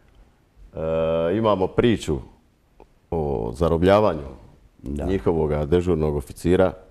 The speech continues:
Speaker 1: i njihovoga staže, koji su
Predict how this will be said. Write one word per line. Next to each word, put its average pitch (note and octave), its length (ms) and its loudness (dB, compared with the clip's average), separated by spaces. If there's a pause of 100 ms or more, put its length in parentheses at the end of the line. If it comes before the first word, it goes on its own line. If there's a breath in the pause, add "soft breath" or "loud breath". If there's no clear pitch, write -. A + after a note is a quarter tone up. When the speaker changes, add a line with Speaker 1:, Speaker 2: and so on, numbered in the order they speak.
(160)
Speaker 1:
i D#2+ 140 -2
njihovoga D#2 460 -2
staže, F2 540 0 (720 soft breath)
koji F2 280 -4
su E2+ 400 -8